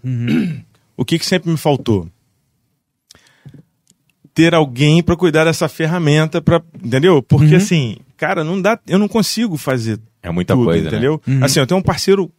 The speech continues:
Speaker 2: fantástico, que é um cara que eu sou amigo, virou irmão, camarada, que é o Ariel Cariello.
Speaker 1: Ah, sim.
Speaker 2: Pra mim é um dos maiores designers aí
Speaker 1: Ele
Speaker 2: do
Speaker 1: veio aqui, já veio aqui
Speaker 3: Concordo.
Speaker 1: em Vera, já.
Speaker 2: Concorda?
Speaker 3: Trabalhei
Speaker 2: Concorda?
Speaker 3: com ele, pô.
Speaker 1: É,
Speaker 2: Gostei.
Speaker 1: trabalhou, é.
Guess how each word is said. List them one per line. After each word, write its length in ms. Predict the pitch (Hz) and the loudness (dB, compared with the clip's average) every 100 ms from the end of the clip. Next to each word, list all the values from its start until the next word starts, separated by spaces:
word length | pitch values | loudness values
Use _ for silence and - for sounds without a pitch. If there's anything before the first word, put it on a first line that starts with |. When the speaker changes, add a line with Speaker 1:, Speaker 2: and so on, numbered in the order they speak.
| _ _ | _ _
Speaker 2:
fantástico, 760 | 180 202 139 139 131 - 175 - | -2 0 0 0 -2 -6 -10 -4
que 100 | 127 | -4
é 40 | |
um 60 | 117 | -2
cara 220 | 123 123 | -2 -2
que 100 | - | -4
eu 60 | 117 | -6
sou 300 | - 131 123 | -4 -2 0
amigo, 720 | 113 123 156 180 160 170 160 | 0 2 2 0 0 -2 -2
virou 280 | 123 127 139 | -2 0 0
irmão, 400 | 143 120 127 160 | 0 0 0 0
camarada, 460 | 151 135 117 131 - | -2 0 0 0 -2
que 80 | 143 | 0
é 40 | |
o 20 | |
Ariel 440 | 156 151 123 127 127 - | 2 2 2 2 -2 -6
Cariello. 340 | 120 113 117 - | -2 0 -2 0
Speaker 1:
Ah, 120 | 151 | 0
sim. 240 | 160 131 156 - _ _ _ _ _ | 0 -4 -6 -10 _ _ _ _ _
Speaker 2:
Pra 160 | 123 123 | -2 0
mim 180 | 139 151 | 2 2
é 60 | |
um 60 | 147 | 2
dos 120 | 123 | 0
maiores 600 | 110 107 127 127 135 131 | 0 2 4 4 2 0
designers 640 | 123 110 120 120 120 110 113 | -2 0 0 0 0 0 2
aí 140 | 113 | 4
Speaker 1:
Ele 80 | 151 | 4
Speaker 2:
do 40 | |
Speaker 1:
veio 140 | 175 240 | 4 2
aqui, 280 | - 226 | 0 -4
já 120 | 160 147 | -2 0
veio 140 | 98 | 0
aqui 60 | 175 | 2
Speaker 3:
Concordo. 360 | 92 101 104 | 2 4 2
Speaker 1:
em 20 | |
Vera, 160 | 156 151 | 0 -4
já. 160 | 135 139 | -6 -2
Speaker 2:
Concorda? 400 | 123 143 156 127 | 0 2 4 4
Speaker 3:
Trabalhei 320 | 101 101 107 | 2 4 4
Speaker 2:
Concorda? 160 | 117 101 | 4 4
Speaker 3:
com 60 | |
ele, 120 | 104 98 | 2 0
pô. 120 | - | 0
Speaker 1:
É, 80 | 139 | 0
Speaker 2:
Gostei. 180 | 139 127 | 2 2
Speaker 1:
trabalhou, 340 | 131 127 135 | 4 4 4
é. 220 | 127 143 | 2 0